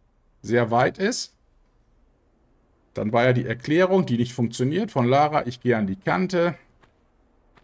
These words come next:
drück einmal zurück, ja. Dann müsste Lara sauber zurücklaufen und macht sie nicht. Aber es geht, Lara kann sauber zurückgehen, indem man jetzt die Pistolen zieht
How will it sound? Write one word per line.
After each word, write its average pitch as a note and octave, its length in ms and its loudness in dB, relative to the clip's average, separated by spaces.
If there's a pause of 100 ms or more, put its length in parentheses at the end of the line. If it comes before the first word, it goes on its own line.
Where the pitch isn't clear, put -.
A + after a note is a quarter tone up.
(220)
drück C3 340 -6
einmal A#2 240 2
zurück, C3 420 -2
ja. E2+ 220 -4 (500)
Dann B2+ 180 0
müsste C3 200 -2
Lara C3 480 2
sauber D3+ 400 2
zurücklaufen F#3 680 -2
und C3+ 80 -2
macht C3+ 220 -2
sie G#3+ 100 -4
nicht. C#4+ 240 -6 (280)
Aber D3+ 300 -2
es A#2+ 200 -6
geht, - 440 -4
Lara B2 280 2
kann G3+ 240 -4
sauber A2+ 260 0
zurückgehen, B2 340 -6
indem A#2+ 300 -2
man A#2+ 160 0
jetzt C3 300 -2
die C3 60 -8
Pistolen B2+ 460 -4
zieht - 380 -6